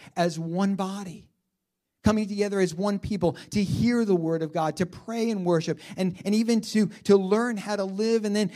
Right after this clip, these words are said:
live life together in a whole new way. Again, it's the model that we see in the New Testament, that once we become part of, of God's family, part of God's people, we join together with other believers. We can't just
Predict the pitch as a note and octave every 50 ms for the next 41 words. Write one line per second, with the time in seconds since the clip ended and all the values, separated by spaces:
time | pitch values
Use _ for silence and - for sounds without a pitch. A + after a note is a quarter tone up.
0 | A#3+ F#3+ G3+ G#3 A3+ A#3 G3 G3+ F#3+ G#3 A3+ A#3 A#3 A3+ - - A3 F3+ F#3+ A3
1 | A3+ A3+ G3+ G3+ E3+ - - - - G#3+ F#3 G3 F3+ E3 - - - A3 A#3 A#3+
2 | A#3+ A#3+ A#3 A3 A3 A3 G#3+ G3 G#3 A3+ A3+ A3+ A3+ G#3+ F#3+ F3+ - _ _ _
3 | _ _ _ _ _ _ _ _ _ _ _ _ _ _ _ _ _ _ _ -
4 | F3 F3+ A3+ A#3 A3 G#3 G#3 - A3+ G#3 G3 G3+ G#3 A3 A#3 A#3 A3+ G#3+ A3 G#3+
5 | G#3+ A3 G#3 A3 - - B3+ A#3+ A#3 A3+ A3 G#3+ G#3+ A3 G#3+ G3+ - - - G#3+
6 | A3+ A3+ A3+ - - B3 A#3+ A3 G#3+ G3 - _ _ _ - - A3+ A#3+ G3+ G#3+
7 | B3 B3 A#3+ A#3+ B3 A#3+ A3 A3+ A3 A3+ - - A#3+ A#3+ A3 F#3 - - - -
8 | - - G#3+ A#3 A#3 A#3+ A#3 A#3 G3+ G#3 G#3 G3 G#3 - - - G3 F#3 E3 D#3+
9 | - - A3 G3+ G#3+ A3+ A3 - - - - A#3+ A#3+ A#3 A#3 A3+ A3 G3+ F#3 -
10 | - - A#3+ A#3+ A3+ G3 F#3 - - A3+ A3 A3+ A#3 A3 A3+ - - B3 B3 G3
11 | G#3 G3+ F3 - - - F3+ G#3+ A3 F#3 D#3+ - - A#3 B3+ C4+ C#4+ C#4+ - -
12 | A#3+ B3+ B3 B3 A#3 A3 A3 G#3+ - G#3+ A3+ A3+ A3+ A3+ G#3+ A3 A3 G#3+ G#3 A3+
13 | A3+ A3+ G3+ G3 F#3 E3+ G3 G3 G3 - A3 C4+ D4+ C#4+ A#3 - A#3 A3+ A3+